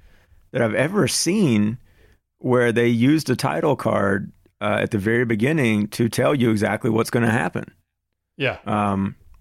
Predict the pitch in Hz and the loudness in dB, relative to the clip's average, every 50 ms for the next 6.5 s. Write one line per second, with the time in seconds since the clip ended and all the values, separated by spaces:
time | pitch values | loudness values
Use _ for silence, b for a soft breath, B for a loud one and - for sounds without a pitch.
0 | - - 113 101 98 98 95 98 98 101 110 113 - 147 131 117 107 107 117 135 | -6 -2 -2 0 0 0 0 0 2 2 0 0 0 0 0 0 2 2 0 0
1 | 139 120 110 104 98 98 92 95 95 95 92 101 95 95 92 - - 113 - - | 0 0 0 0 0 0 0 0 -2 0 0 -2 -2 -2 -2 0 -2 -2 -2 0
2 | - - 95 95 92 92 - 127 131 131 123 - - - - 95 95 95 - - | -2 -2 0 0 -2 -2 -2 -2 -4 -4 -4 -6 -6 -6 -6 -4 -6 -6 -6 -2
3 | - 104 95 95 95 95 - - 104 101 95 92 92 92 90 - 104 101 104 104 | -2 0 0 2 0 -2 -2 -2 0 0 2 2 2 0 0 0 0 2 2 0
4 | 101 - 135 101 104 101 98 - - 104 95 95 82 104 95 92 95 95 92 87 | 0 0 0 2 2 2 2 2 0 -2 -2 0 0 0 0 0 -2 -2 -2 -2
5 | 95 92 90 - - 101 92 90 90 90 87 90 92 92 87 87 87 87 - 101 | 0 0 0 -2 -2 -2 -2 0 0 2 2 2 2 2 2 0 0 0 -2 -2
6 | 90 82 87 85 82 82 85 - - | -4 -2 -2 -2 -2 -2 -4 -8 -10